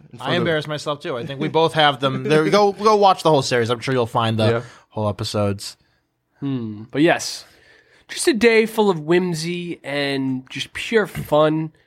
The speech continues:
Speaker 3: Uh, a lot of good food, a lot of laughs. I'd have the drinks flowing, a lot of champagne on the boat. Uh, and the captain of the boat, I'd probably have, like, David Hasselhoff or just some just absolute iconic legend cruising it.
Speaker 1: Yes.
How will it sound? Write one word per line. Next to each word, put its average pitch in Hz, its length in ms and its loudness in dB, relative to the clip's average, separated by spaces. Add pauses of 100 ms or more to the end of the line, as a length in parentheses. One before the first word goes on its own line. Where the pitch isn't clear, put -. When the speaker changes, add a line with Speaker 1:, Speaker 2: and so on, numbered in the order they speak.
(400)
Speaker 3:
Uh, 120 280 -2
a 127 40 -2
lot 196 140 2
of 196 80 0
good 190 180 2
food, 190 520 0
a - 40 -18
lot 208 140 -2
of 190 80 4
laughs. 170 540 2
I'd 147 100 -2
have 170 200 0
the 147 60 -6
drinks 165 540 -4
flowing, 156 680 0
a 147 40 -8
lot 196 140 2
of 151 60 -4
champagne 151 800 0
on 151 80 0
the 147 80 -2
boat. 151 460 0 (560)
Uh, 131 520 0 (180)
and 151 260 -4
the 143 80 -4
captain 190 540 0
of 175 100 0
the 160 80 -2
boat, 143 500 0 (640)
I'd 139 200 -6
probably 170 460 2
have, 143 520 4
like, 120 220 0
David 135 300 2
Hasselhoff 131 760 0
or 131 60 -4
just 123 260 -8
some 160 240 2
just 139 220 -4
absolute 135 720 0
iconic 120 720 -2
legend 123 580 -4
cruising 139 400 0
it. - 60 6
Speaker 1:
Yes. - 320 -4